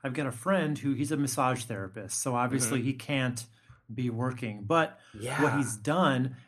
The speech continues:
Speaker 1: and I would say any catering company could do this, any restaurant could do this,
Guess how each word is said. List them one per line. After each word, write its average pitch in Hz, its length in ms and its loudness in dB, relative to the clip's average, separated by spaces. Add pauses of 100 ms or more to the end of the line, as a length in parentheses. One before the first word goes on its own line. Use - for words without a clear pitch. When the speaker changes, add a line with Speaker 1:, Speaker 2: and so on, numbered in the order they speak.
Speaker 1:
and 139 100 2
I 143 40 6
would 139 160 2
say 156 200 2
any 156 260 -2
catering 180 500 -2
company 127 340 -2
could 113 120 -4
do 117 120 0
this, 110 160 -4
any 165 280 -4 (140)
restaurant 127 680 -2
could 123 160 -6
do 117 180 -2
this, 104 380 -6